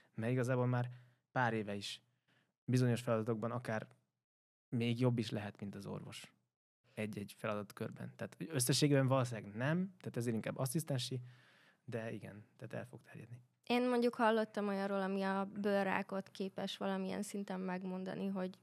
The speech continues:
Speaker 2: befotózod, azt hiszem, az anyajegyedet, és akkor meg tudja mondani, hogy valószínűleg van-e rákos elváltozás, vagy nincsen. Nyilván, hogyha erre azt mondja neked a mesterséges intelligencia, hogy van,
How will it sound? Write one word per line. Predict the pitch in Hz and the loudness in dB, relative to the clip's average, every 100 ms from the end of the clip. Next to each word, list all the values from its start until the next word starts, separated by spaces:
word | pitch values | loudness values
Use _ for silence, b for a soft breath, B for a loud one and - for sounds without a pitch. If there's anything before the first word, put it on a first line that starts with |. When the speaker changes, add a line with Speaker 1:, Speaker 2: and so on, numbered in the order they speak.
| _ | _
Speaker 2:
befotózod, | 208 202 214 202 196 202 190 | -2 0 0 -4 -2 0 0
azt | 196 | -2
hiszem, | - - 185 | -6 -8 -6
az | 196 | -4
anyajegyedet, | 202 208 202 196 190 165 180 | -4 -2 -2 -2 -4 -6 -6
és | - | -10
akkor | 202 180 | -10 -6
meg | 175 | -6
tudja | - 180 170 | -6 -8 -6
mondani, | 185 180 185 | -6 -6 -4
hogy | 196 185 185 B B B B _ - | -4 -4 -8 B B B B _ -10
valószínűleg | 202 240 262 226 - 214 202 185 185 | 2 6 6 4 2 0 2 2 0
van-e | 185 185 | -2 0
rákos | - - 196 - | 0 -2 -4 -4
elváltozás, | - - 82 202 - 190 - | -2 -2 -4 -4 -4 -4 -4
vagy | 78 | -6
nincsen. | - 202 - 190 | -6 -8 -4 0
Nyilván, | 220 233 202 | 2 4 2
hogyha | 208 - 196 190 - B B | 2 0 2 2 -2 B B
erre | - 196 196 | 2 4 4
azt | 208 | 2
mondja | 220 202 190 180 185 180 | 0 0 2 2 2 -2
neked | - 190 190 | -4 -4 -2
a | 185 | -2
mesterséges | 185 - 185 - 190 185 | -2 -2 -6 -4 -4 -4
intelligencia, | 190 190 185 190 180 | -4 -4 -4 -4 -4
hogy | 190 | 0
van, | 220 240 233 | 4 4 4